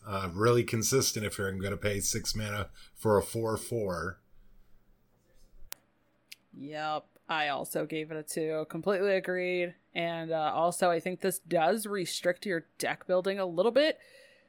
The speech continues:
Speaker 2: Uh, just because it's a two two copy, you better be getting some other Death Rattle effects. Uh, it's like during the theory crafting, I tried playing this in Death Rattle Druid, but I also put things like Seedsman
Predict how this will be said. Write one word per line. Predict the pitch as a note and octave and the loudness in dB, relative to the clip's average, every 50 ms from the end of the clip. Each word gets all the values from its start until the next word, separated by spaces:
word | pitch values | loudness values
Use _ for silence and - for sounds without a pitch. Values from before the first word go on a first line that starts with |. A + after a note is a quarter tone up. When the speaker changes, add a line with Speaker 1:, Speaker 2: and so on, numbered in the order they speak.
| _ _ _ _ _ _ | _ _ _ _ _ _
Speaker 2:
Uh, | E3+ E3 D#3+ D#3 D#3 | -2 0 0 0 -2
just | D3+ F3 E3 - | -2 -4 -4 -4
because | - G#3 G#3+ G3 F#3+ | 0 2 2 2 2
it's | G3+ F#3 - | 0 -2 -2
a | F3+ | -2
two | - - A3 G3 | 0 -2 -4 -2
two | - - A3 G#3+ | 0 -2 -2 -2
copy, | G3+ - F#3+ E3+ F#3+ G3+ - A#3+ A#3 A#3+ B3 B3+ A#3 - _ _ _ _ _ | 2 4 4 4 4 4 2 -2 0 0 0 0 -2 -6 _ _ _ _ _
you | - F3 E3+ F3 F3 E3+ E3 E3 D#3 D3+ _ _ _ | -8 -4 2 4 6 6 6 4 0 -2 _ _ _
better | - F#3 C4 C#4 D#4 E4 D#4 | 6 8 8 8 8 4 2
be | C4 D#4 D4 | 2 -2 -4
getting | C4 - B3+ B3+ C4 C4 A#3+ | 2 2 2 4 4 2 0
some | - - G#3 G3+ F#3+ F#3 F#3+ - - | 0 2 2 4 4 4 2 2 4
other | F#3 F#3 F3 E3+ E3+ | 6 6 6 6 4
Death | D3 F3 D#3 D3+ - | 2 0 0 0 2
Rattle | - D#3+ D#3 D#3 D#3 D#3 | 0 2 2 2 2 0
effects. | D#3 - - D#3 C#3+ C#3+ - _ _ - - - - - - _ _ B3+ - | 0 0 0 -2 -2 -2 -4 _ _ -12 -10 -10 -10 -14 -18 _ _ -12 -6
Uh, | - D3 C#3+ C#3 D3+ | -4 -2 -2 -2 -2
it's | D3+ - | -4 -4
like | - D3+ D3+ - | -4 -6 -2 -2
during | E3 D#3+ E3 D#3 | -2 -2 -2 -4
the | D#3 | -2
theory | - E3 D#3 D#3+ E3 | -2 -2 -2 -2 0
crafting, | - F#3+ F3+ F3+ - - G3+ E3 | 4 4 4 4 4 0 -2 -2
I | D3 C#3+ | -2 -4
tried | - - F3 D#3+ - | 0 0 0 0 2
playing | - E3+ E3+ E3 E3 | 0 0 0 0 2
this | D#3+ E3 E3+ - - | 0 0 0 0 -4
in | - E3 D#3 D3+ | -6 -6 -6 -2
Death | - D3+ D3 - - | -2 -2 -2 0 2
Rattle | F#3 E3 E3 D#3 | 2 2 2 0
Druid, | D3+ - D#3 D#3 E3 F3+ G#3 A3+ A#3+ C4+ _ _ _ - - _ _ _ _ _ _ _ | -2 -2 -2 2 2 2 2 2 0 0 _ _ _ -20 -20 _ _ _ _ _ _ _
but | G3+ F#3+ | 6 6
I | F#3 | 6
also | - D#3+ F3 - - F#3 E3+ | 6 4 2 6 6 4 6
put | F3 F#3 E3 - - - | 6 4 2 2 4 2
things | F3 E3+ E3+ E3+ E3 - | 2 2 2 -2 0 2
like | F3 E3+ E3 D#3+ D#3+ E3 E3 - _ _ | 4 4 6 4 2 0 -2 -8 _ _
Seedsman | - - - - F3+ E3 E3 - - G#3+ A3 A#3+ C4+ D4 | -6 -4 -4 -2 -4 -6 -4 -4 -4 -2 0 0 0 -2